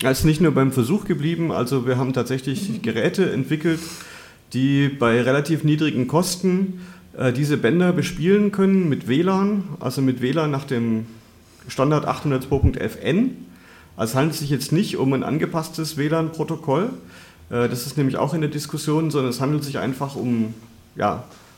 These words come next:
Speaker 1: handelsübliches W lan-Protokoll, so wie man es heute auch auf zwei Komma vier Gigahertz oder auch auf fünf Gigahertz hat, nur halt im Frequenzbereich des U H F.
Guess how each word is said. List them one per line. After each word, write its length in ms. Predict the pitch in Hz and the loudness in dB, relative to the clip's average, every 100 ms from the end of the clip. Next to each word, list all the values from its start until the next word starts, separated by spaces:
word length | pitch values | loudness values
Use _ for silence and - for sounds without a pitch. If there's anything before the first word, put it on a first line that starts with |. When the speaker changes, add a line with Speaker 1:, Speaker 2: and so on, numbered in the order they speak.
| - - - - - | -20 -20 -20 -20 -2
Speaker 1:
handelsübliches 1080 | 143 190 190 - 180 - 160 165 156 147 131 | 0 0 0 0 0 0 0 0 0 -2 0
W 100 | 165 | 2
lan-Protokoll, 1000 | 185 180 175 175 - 170 165 - 151 180 | 4 2 0 -2 -4 -2 -2 0 2 2
so 160 | 165 | 0
wie 80 | 147 | -2
man 160 | 143 135 | 0 -2
es 100 | 127 | 0
heute 460 | 131 156 160 151 | 0 0 -2 -2
auch 160 | - - | -4 -6
auf 100 | 127 | -6
zwei 180 | - 131 | -2 -2
Komma 220 | 135 110 | 0 -2
vier 260 | 113 147 165 | -4 -4 -2
Gigahertz 640 | 175 170 156 - - - | -2 0 -2 -4 -8 -12
oder 380 | - - - - | -10 -10 -10 -12
auch 160 | - | -12
auf 80 | - | -10
fünf 240 | - 185 196 | -2 -2 -2
Gigahertz 400 | 170 160 147 156 | -2 -2 -2 -2
hat, 220 | 147 - - - - - - - | -4 -6 -20 -20 -20 -20 -20 -10
nur 200 | 123 147 | 0 2
halt 180 | 147 139 | 4 2
im 160 | 101 123 | 0 -2
Frequenzbereich 800 | 127 127 117 - 120 110 113 - | -4 -2 -4 -2 -2 2 0 -2
des 180 | 113 | -8
U 160 | 87 127 | -4 -4
H 80 | 131 | -4
F. 180 | 87 | -6